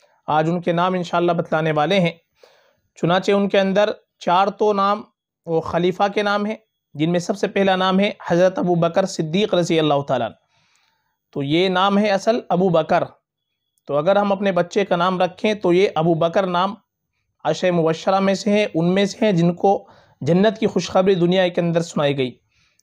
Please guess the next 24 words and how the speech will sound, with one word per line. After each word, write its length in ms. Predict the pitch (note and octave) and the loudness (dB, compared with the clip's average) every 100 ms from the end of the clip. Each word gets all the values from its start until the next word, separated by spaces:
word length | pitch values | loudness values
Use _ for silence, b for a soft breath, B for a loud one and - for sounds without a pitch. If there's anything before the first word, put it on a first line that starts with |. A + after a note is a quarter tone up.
| _ - | _ -12
तो 60 | |
सबसे 300 | C#3+ E3+ E3+ | -4 -2 0
पहला 280 | F#3+ G3 G3+ | 2 2 4
नाम 220 | G3+ G#3 G#3+ | 2 0 0
है 100 | A3+ | -2
अबू 220 | E3+ F#3 G3 | -2 0 0
बकर। 360 | D3+ E3 D#3 - _ _ _ _ _ _ - | 0 2 0 -2 _ _ _ _ _ _ -6
तो 60 | C#3 | -2
हम 220 | E3 F#3+ | -2 0
ये 120 | F#3 | 0
नाम 220 | F3+ F#3+ | 0 0
अपने 220 | F3+ F3 D#3+ | 0 -2 -2
बच्चे 300 | D3+ - F#3 | -2 -4 -2
का 100 | F#3 | 0
ज़रूर 340 | D3+ D#3+ F#3+ G3+ | 2 2 2 0
रखें, 400 | G3 B3+ A3+ D3 | -2 -4 -4 0
बड़ा 180 | E3 | 0
मुबारक 460 | E3 D3 D#3+ F#3+ F#3+ | 2 0 2 0 0
नाम 200 | G3 G3+ | -2 -2
है, 60 | G3+ | -2
बड़ा 200 | D3+ D#3 | -2 -2
ख़ूबसूरत 540 | - D3 - F#3+ G3+ | -4 -10 -2 0 0
नाम 220 | C#4+ G#3 | 0 0
है। 80 | G#3 | 0